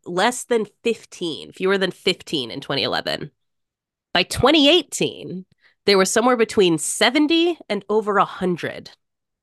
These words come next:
Speaker 1: There are no official records kept of this because you're not supposed to, like, show up,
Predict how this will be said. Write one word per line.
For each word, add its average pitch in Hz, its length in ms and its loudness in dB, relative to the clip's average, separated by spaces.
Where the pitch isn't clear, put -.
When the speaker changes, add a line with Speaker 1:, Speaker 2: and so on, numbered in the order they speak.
Speaker 1:
There 196 140 2
are 190 40 4
no 269 260 4
official 226 380 2
records 160 420 0
kept - 260 -4
of 170 140 -4
this 170 160 -2
because 151 260 -4
you're 139 80 -4
not 135 220 -4
supposed - 320 -12
to, 127 60 -12
like, 113 180 -6
show 143 400 0
up, 127 240 -6